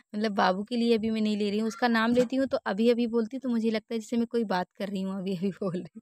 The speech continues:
हूँ। <laughs> तो देखिए वहाँ जहाँ पे अभी हम कपड़े ले रहे थे,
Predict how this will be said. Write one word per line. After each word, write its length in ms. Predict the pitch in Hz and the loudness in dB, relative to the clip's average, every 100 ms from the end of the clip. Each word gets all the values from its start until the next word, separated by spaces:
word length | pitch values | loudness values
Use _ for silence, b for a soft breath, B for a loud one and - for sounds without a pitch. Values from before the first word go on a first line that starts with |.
| - | -18
हूँ। 60 | 240 | -20
<laughs> 440 | - - - - _ | -16 -14 -14 -18 _
तो 160 | 208 202 - _ _ 220 | -8 -8 -14 _ _ -6
देखिए 240 | 220 247 | -2 -2
वहाँ 380 | 220 202 220 233 | -2 -4 -4 -2
जहाँ 320 | 220 202 214 208 | -2 -2 -4 -4
पे 100 | 254 | -2
अभी 260 | 226 220 | 0 0
हम 120 | 240 226 | 0 0
कपड़े 340 | 226 220 240 | -4 0 2
ले 180 | 233 226 | 4 4
रहे 200 | 226 220 | 4 0
थे, 240 | - 240 | 0 0